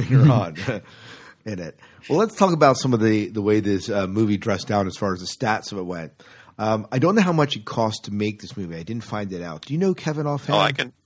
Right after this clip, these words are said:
Speaker 2: Yep. Uh, Cameron brought that up in the commentary. At, at the time, it cost them just under eighteen million.
Speaker 1: Okay, so they definitely made their money on this one. Domestic, domestic total gross clocked in around eighty-five million dollars.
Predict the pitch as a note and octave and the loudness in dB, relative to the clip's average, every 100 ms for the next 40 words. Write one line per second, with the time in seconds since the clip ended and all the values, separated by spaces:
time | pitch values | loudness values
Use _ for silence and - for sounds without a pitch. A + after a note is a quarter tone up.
0 | _ _ _ _ - C3+ - A2 G2+ - | _ _ _ _ -4 -4 -2 -6 -6 -10
1 | _ - B2 A#2 G#2+ G#2 G#2 G2 G2+ F2+ | _ -6 -2 -2 0 0 2 0 -2 -6
2 | F2 - G2+ F#2+ G#2 F2+ D#2+ D#2 _ F#2 | -8 -4 -4 -4 -6 -6 -8 -14 _ -18
3 | - - - A2+ B2 - G#2+ G#2 - G2 | -16 -6 -2 0 -2 -4 -2 -2 -4 -12
4 | E2+ _ - A2+ - A2 G#2 G#2 G2 G#2+ | -14 _ -12 -10 -8 -6 -2 -2 -2 -6
5 | G2+ - F#2 F2 D#2+ D2+ _ _ _ _ | -6 -6 -8 -8 -12 -14 _ _ _ _
6 | A#2+ A2+ A#2+ F#2+ - B2+ D3 D3+ G2+ - | -8 -4 -4 -4 -4 0 2 0 -4 0
7 | B2 A#2 - G#2+ F#2+ F#2 E2 F2 E2+ E2+ | 2 2 0 -8 -6 -6 -8 -10 -10 -12
8 | D#2+ D2 C#2 _ D2+ D#2+ - A#1+ A1 _ | -12 -16 -20 _ -18 -18 -18 -20 -20 _
9 | _ _ _ _ _ G#2+ G#2 C3 - B2 | _ _ _ _ _ 0 2 2 2 0
10 | A2 - _ - B2+ C#3 B2+ - B2 A#2+ | 0 -8 _ 0 2 2 -2 2 4 4
11 | G#2 A2+ G#2+ - - _ - A#2 - A#2+ | 4 4 4 -2 -16 _ 0 0 2 -2
12 | A2 G#2+ G2+ - - C3 A#2 - A2+ - | 0 0 0 -4 -6 -6 -4 -6 -4 -2
13 | A2 G#2+ G#2 G2 F#2 F#2 G2+ G2 F#2+ F#2+ | 2 4 4 2 0 -2 -2 0 0 -2
14 | F2+ F#2+ E3+ F#3 | -4 -4 -6 -6